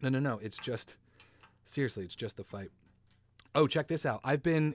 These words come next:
going to gay bars for as long as I can remember," Craig said on the podcast Lunch with Bruce.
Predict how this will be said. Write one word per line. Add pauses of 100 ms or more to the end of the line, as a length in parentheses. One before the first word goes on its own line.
going
to
gay
bars
for
as
long
as
I
can
remember,"
Craig
said
on
the
podcast (460)
Lunch
with
Bruce.